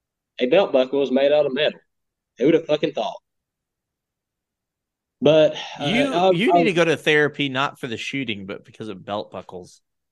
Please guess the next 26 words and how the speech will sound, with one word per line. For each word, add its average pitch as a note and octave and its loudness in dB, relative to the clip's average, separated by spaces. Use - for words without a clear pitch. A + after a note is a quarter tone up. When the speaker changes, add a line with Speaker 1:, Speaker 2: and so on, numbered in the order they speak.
Speaker 1:
Oh A2+ 4
my F#2+ 0
God. F#2 -2
Don't C3+ 4
even C3 0
get B2 -2
me A#2 -6
started. G#2 -4
But, B2+ 4
uh, A#2+ 2
but G3+ 2
no, F#3+ 6
it, F3+ -2
it, - -18
I E3 2
will F3 4
say D#3 2
it D3+ 2
was, C#3 -2
it C3 -2
was B2 0
a A2 -4
really A#2 -2
good B2+ -4
thing. C3 -2
So, A2+ 0